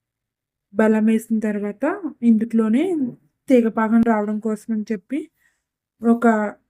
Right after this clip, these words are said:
త్రీ టీ స్పూన్స్ చక్కెర వేసుకున్నాను. ఇ-, ఇదంతా కూడా తీగ పాకం వచ్చే వరకు కూడా మరగనివ్వాలి. ఈ ఛానల్ నేను స్టార్ట్ చేయడానికి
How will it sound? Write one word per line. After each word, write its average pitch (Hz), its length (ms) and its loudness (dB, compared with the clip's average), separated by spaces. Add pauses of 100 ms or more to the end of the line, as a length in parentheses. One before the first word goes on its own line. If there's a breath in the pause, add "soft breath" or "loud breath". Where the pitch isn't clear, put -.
(180)
త్రీ 240 160 4
టీ 233 180 2
స్పూన్స్ 233 480 0 (760)
చక్కెర 240 340 0
వేసుకున్నాను. 208 600 -2 (280)
ఇ-, 247 260 -2
ఇదంతా 226 400 2
కూడా 226 240 -2
తీగ 226 280 0
పాకం 220 340 -2
వచ్చే 220 260 -4
వరకు 214 260 -6
కూడా 220 240 -2 (1600)
మరగనివ్వాలి. 214 760 2 (1200)
ఈ 247 100 0
ఛానల్ 226 440 0
నేను 277 280 2
స్టార్ట్ 220 380 -2
చేయడానికి 254 520 2